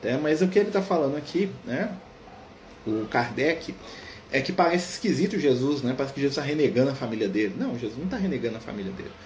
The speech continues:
O que Jesus tá dizendo, que a verdadeira família, aquela que ele tava ali mais vinculado no momento, são as pessoas que sintonizam com aquilo que ele veio trazer, né? <coughs> Desculpa, gente.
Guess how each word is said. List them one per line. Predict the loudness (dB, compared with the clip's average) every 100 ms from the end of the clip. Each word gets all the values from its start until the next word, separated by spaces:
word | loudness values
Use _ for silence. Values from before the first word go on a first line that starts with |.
| -16
O | -4
que |
Jesus | -2 0
tá | 0
dizendo, | 0 2 2 2 2 -2 -10 -18 -8
que | -2
a |
verdadeira | 2 2 2 0
família, | 0 0 4 2
aquela | 2 0 -2
que | -2
ele | -4
tava | -2 -2 0
ali | 0 0
mais | 0 0 2 2
vinculado | 2 2 4 4 2
no | 0
momento, | 2 4 2 -2 -8 -12 -16 -16 -6
são | 0
as | 0
pessoas | 2 2 4 6 6 2
que | -4
sintonizam | -6 -2 -2 0 2 2 0 -6 -20 -20 -12
com | -10
aquilo | -4 -2
que | -2
ele | -2
veio | -2
trazer, | 2 2 4 2 -2 -18 -20 -6
né? | -2 -2 -4 -12 -20 -20 -20 -20 -20 -20 -20 -20 -16 -14 -16 -18 -20 -20 -20 -20 -20 -20 -20 -20 -10 2
<coughs> | 4 6 6 8 10 8 6
Desculpa, | -6 -8 -14 -14
gente. | -12 -12 -14